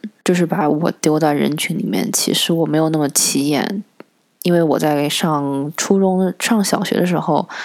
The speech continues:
我的同桌，呃，不是我的同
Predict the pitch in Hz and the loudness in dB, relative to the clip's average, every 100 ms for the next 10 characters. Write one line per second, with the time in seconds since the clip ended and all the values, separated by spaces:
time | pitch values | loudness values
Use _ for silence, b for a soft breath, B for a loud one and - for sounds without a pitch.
0 | B B - 147 139 - 147 160 185 185 | B B 0 2 0 -2 -2 0 2 4
1 | 185 180 180 196 B B B B B B | 4 4 2 -2 B B B B B B
2 | B _ _ _ _ _ - 165 139 151 | B _ _ _ _ _ -2 0 0 0
3 | 233 185 - | 2 0 -2